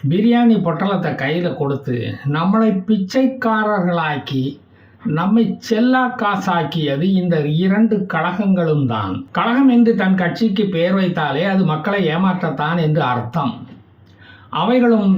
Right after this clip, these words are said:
வரிசை கட்டி கொண்டு இப்போ போட்டி போடுகின்றன. தீர்க்கதரிசி அரசியல் ஜோதிடர் காமராஜர் ரெண்டும் ஒரே குட்டையில் ஊறிய மட்டைகள் என்று கூறியதால் கோபமடைந்த கருணாநிதி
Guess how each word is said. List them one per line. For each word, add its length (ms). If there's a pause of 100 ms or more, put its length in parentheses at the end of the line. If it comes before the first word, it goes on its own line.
வரிசை 460
கட்டி 260
கொண்டு 320
இப்போ 240 (220)
போட்டி 260
போடுகின்றன. 560 (1120)
தீர்க்கதரிசி 840
அரசியல் 640
ஜோதிடர் 600 (260)
காமராஜர் 760
ரெண்டும் 520
ஒரே 320 (120)
குட்டையில் 580
ஊறிய 380
மட்டைகள் 520
என்று 240 (140)
கூறியதால் 580
கோபமடைந்த 760 (380)
கருணாநிதி 720